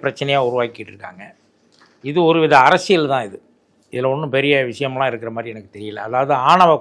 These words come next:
கொலை அப்படிங்கிற ஒரு சப்ஜெக்டை எடுத்துக்கிட்டு தமிழ்நாடு முழுவதும் ஒரு கலவரத்தை தூண்டுற அளவுக்கு சில பேர் பேசுறது, சில பேர் ஜாதிய தலைவர்கள் எல்லாம் இப்ப பேச ஆரம்பிச்சிட்டாங்க நிறைய இதை பத்தி தென் மாவட்டங்கள்ல. ஆக மொத்தம் இது வந்து ஒரு பெரிய ஜாதிய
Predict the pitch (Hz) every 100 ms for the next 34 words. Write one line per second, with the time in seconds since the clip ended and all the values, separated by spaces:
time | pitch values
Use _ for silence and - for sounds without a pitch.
0 | - 120 101 _ _ 147 151 151 139 131
1 | 120 120 113 110 - 127 139 127 110 110
2 | 110 123 107 - _ _ _ _ _ _
3 | _ - 139 165 160 143 135 147 147 139
4 | 104 - _ _ _ _ - 135 131 151
5 | 175 165 139 135 139 135 131 131 120 120
6 | 120 120 117 117 110 101 95 _ _ _
7 | _ _ - 143 151 156 151 170 190 175
8 | 135 151 147 135 135 147 156 131 117 135
9 | 139 127 117 117 117 110 110 117 113 104
10 | 104 107 - _ _ _ 120 143 135 123
11 | 113 104 101 - _ _ _ - 143 165
12 | 160 147 147 147 185 160 147 160 147 127
13 | 139 165 131 135 165